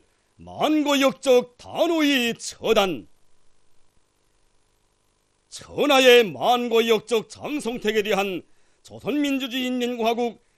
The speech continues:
국가안전보위부 특별군사재판 진행. 조선노동당 중앙위원회 정치국 확대회의에 관한 보도에 접하여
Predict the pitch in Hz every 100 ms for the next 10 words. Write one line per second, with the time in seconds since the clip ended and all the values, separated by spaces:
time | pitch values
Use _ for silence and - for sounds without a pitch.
0 | _ 135 - - 285 269 269 247 247 -
1 | 214 247 233 240 226 175 _ _ _ 247
2 | 226 _ 302 262 247 240 - 240 254 220
3 | 226 220 214 214 - 208 196 196 - 202
4 | 180 180 175 - - - - _ _ _
5 | _ _ _ _ _ _ _ _ _ _
6 | _ _ _ _ _ _ _ _ _ _
7 | _ _ _ - 131 156 269 277 254 254
8 | 247 - 240 226 226 220 226 214 208 -
9 | 269 - 247 240 131 - 233 262 247 233
10 | 226 214 214 110 208 220 202 196 180 185
11 | 180 82